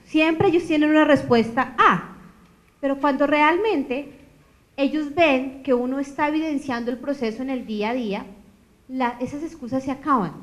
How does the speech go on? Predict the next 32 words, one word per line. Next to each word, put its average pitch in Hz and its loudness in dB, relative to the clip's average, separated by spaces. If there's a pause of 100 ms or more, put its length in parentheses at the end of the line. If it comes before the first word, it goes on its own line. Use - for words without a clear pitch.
(640)
porque 269 -2
el 277 0
aula 285 2 (480)
pasa 330 4
de 427 0
ser 226 -4
el 226 -10
simple 277 -4 (240)
medio 311 2
para 339 -2
enviar 226 -4
trabajos 277 2 (1080)
al 233 -4
medio 247 2
en 254 -2
el 233 -4
que 233 -10
su 233 -6
tutor 233 4
está 202 -2
ahí. 165 -2 (2250)
¿Por 269 4
qué 277 4
lo 269 6
digo? 226 2 (480)
Desde 254 2
la 247 4
experiencia, 254 4
yo 233 -2
hice 240 -2
mi 277 4
máster 208 2